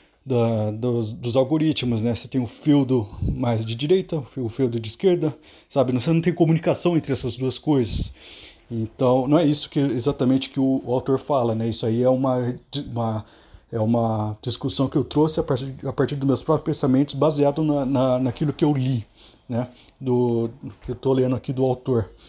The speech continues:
Mas tem essa, essa questão, né, do, dos, dos feudos, né?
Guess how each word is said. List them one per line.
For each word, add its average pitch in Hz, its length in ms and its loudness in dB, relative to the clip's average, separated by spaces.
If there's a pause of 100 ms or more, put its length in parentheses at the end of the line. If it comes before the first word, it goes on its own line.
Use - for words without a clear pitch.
(580)
Mas 113 240 -4
tem 139 180 4
essa, 151 200 -2 (100)
essa 131 200 -4
questão, 151 460 -4
né, 123 160 -4
do, 127 180 -8
dos, 123 360 -4
dos 127 240 -8
feudos, 117 500 0
né? 120 180 -4